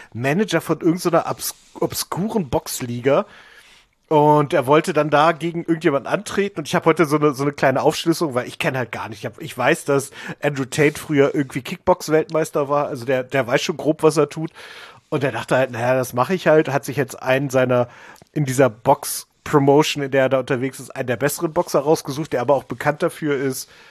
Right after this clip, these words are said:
ähm, die Deckung zu oft fallen zu lassen und, äh, sich zu leicht anklingeln zu lassen. Und dem, der, der hat ihn halt einfach komplett weggemacht. Also, das war halt auch, also,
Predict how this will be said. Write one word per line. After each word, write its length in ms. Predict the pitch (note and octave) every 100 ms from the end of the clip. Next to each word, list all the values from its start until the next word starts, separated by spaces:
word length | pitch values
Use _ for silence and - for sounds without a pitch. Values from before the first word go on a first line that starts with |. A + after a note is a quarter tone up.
| - _ C#3
ähm, 500 | C#3 C3 B2 A#2+ B2 _ _ -
die 100 | C#3
Deckung 360 | D3 C#3+ D#3 D3
zu 160 | D#3+
oft 140 | C#3 -
fallen 300 | D#3+ C3 B2+
zu 140 | -
lassen 520 | A#2+ B2 B2 C3+ B2+ B2+
und, 520 | C#3 B2+ B2+ B2 -
äh, 240 | D3 B2+
sich 280 | A#2+ B2 -
zu 120 | -
leicht 260 | C3 C3 -
anklingeln 440 | A#2+ - C3 B2+
zu 120 | -
lassen. 320 | B2 A2+ - A2+
Und 140 | G#2
dem, 240 | B2 C3+ - _ -
der, 80 | - - _ _
der 140 | B2+ A#2+
hat 120 | B2+
ihn 140 | D3+ A#2+
halt 160 | B2+
einfach 200 | A#2+ B2+
komplett 340 | - A2+ C3 -
weggemacht. 460 | A#2+ C3 G#2+ - -
Also, 220 | C3+ C3 - - - - _ _ C3
das 220 | D3 D3
war 240 | C#3+ C#3+
halt 300 | C#3+ C#3+ -
auch, 360 | D3 C#3+ D3 - F3+ E3+ C#3 _ D3 - - C3 -
also, 300 | - F3 D#3+